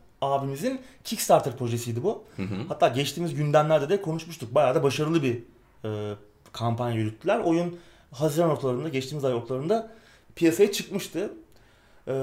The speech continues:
Speaker 1: Metroidvania tarzı,
Speaker 2: Hı hı.
Speaker 1: iki boyutlu bir aksiyon platform oyunu. İçinde bulmaca öğelerinin de olduğu.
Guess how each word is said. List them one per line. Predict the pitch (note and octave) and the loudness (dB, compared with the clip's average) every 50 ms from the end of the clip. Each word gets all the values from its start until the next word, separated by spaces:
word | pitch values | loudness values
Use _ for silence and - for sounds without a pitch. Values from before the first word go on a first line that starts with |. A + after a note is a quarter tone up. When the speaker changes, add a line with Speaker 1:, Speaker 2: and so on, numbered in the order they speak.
| C3+ C3+ C3 | -2 -2 -2
Speaker 1:
Metroidvania | C3 C3 C3+ D3+ D#3+ D#3+ - F#3 G#3+ F#3+ F3+ G#3+ A3+ A#3 A#3 G#3+ F#3+ C#3+ A#2+ A2+ - - - - - - - - - - - - - - _ _ _ _ _ _ | -2 0 0 0 0 2 2 2 2 4 4 4 6 6 6 6 6 4 2 0 -4 -10 -20 -20 -20 -20 -20 -20 -20 -20 -20 -20 -20 -20 _ _ _ _ _ _
tarzı, | - C3 B2+ B2 B2 A2 G#2+ B2 F3+ G#3+ - - - - - | -6 0 2 2 2 2 0 -2 -4 -4 -6 -8 -16 -14 -8
Speaker 2:
Hı | G2+ | -8
hı. | G2 G2 | -6 -6
Speaker 1:
iki | G2 - - D#3+ | -4 -4 -2 0
boyutlu | D3+ D3 C3+ C3 C3 C3 D3+ F#3+ A3+ - - - - - _ _ _ _ - - - _ _ _ _ - | 2 2 2 0 -2 -4 -2 -2 -2 -2 -4 -12 -20 -20 _ _ _ _ -20 -20 -20 _ _ _ _ -6
bir | G3 A#3 A3 - - - - - | -6 -6 -6 -8 -14 -16 -4 0
aksiyon | - D#3+ D#3 - - - F3+ A3+ - | 2 2 2 2 0 -2 -2 -2 0
platform | - G3 G3+ G3+ G3 - G3+ G3 F#3 | 4 6 6 6 6 6 6 6 6
oyunu. | D3+ C3 B2 C#3 F#3 G#3+ - - - | 4 2 2 0 -2 -4 -6 -8 -14
İçinde | - - D3+ C#3+ B2+ | -12 -10 -8 -6 -4
bulmaca | C3 C3 C3+ C3+ C#3 C3+ D3+ C#3 | -4 -2 -2 -2 -2 -2 0 0
öğelerinin | C3 B2+ C3 B2+ B2+ C#3+ C#3+ C3+ | 0 0 -2 -4 -4 -4 -2 0
de | A#2+ | 2
olduğu. | G#2+ G#2 G#2 G#2 A2 D3+ G#3 A3+ - - | 2 2 0 0 0 0 0 0 -2 -6